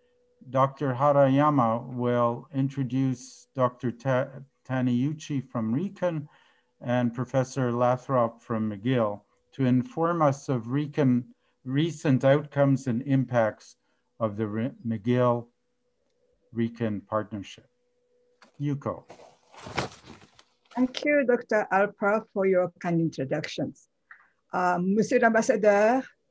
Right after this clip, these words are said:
Speaker 2: euh, chers collègues et amis. Euh, c'est un grand plaisir pour moi de vous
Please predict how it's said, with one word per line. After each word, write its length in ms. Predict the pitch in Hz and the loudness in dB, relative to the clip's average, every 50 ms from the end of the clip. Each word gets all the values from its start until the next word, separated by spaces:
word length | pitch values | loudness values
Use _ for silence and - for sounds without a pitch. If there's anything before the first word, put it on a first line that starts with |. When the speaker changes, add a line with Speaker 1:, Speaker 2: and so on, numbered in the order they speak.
| - | -4
Speaker 2:
euh, 220 | 185 185 180 180 185 | -2 0 0 0 -2
chers 440 | 185 - - - - 214 202 196 175 175 - | -4 -6 -10 -6 -2 -2 0 0 -2 -2 0
collègues 460 | 208 190 170 190 220 240 254 247 - - _ _ - | 0 2 4 4 4 4 4 2 -2 -12 _ _ -4
et 140 | 165 165 151 - - | -2 -2 -2 -2 -4
amis. 340 | 127 - 165 202 254 359 - _ _ _ _ _ _ _ - - - - - _ - 165 | -6 -6 -4 -2 -4 -4 -6 _ _ _ _ _ _ _ -20 -20 -20 -20 -20 _ -6 -4
Euh, 280 | 170 170 165 165 175 180 | -2 0 0 0 -2 -2
c'est 260 | 180 - 202 202 - | -2 -4 -4 0 0
un 420 | 208 202 202 190 190 190 185 185 180 | 0 0 2 2 2 2 2 0 0
grand 260 | 175 196 214 202 196 | -2 -2 -2 -2 -2
plaisir 340 | - 208 202 202 214 208 202 - | 0 0 0 2 0 -4 -4 -4
pour 100 | 220 208 | -4 -2
moi 300 | 208 247 247 254 254 254 | -2 0 0 2 2 2
de 460 | - 226 226 220 214 214 214 208 202 | 2 2 2 4 4 4 4 4 4
vous 220 | 185 208 214 214 | 2 2 2 2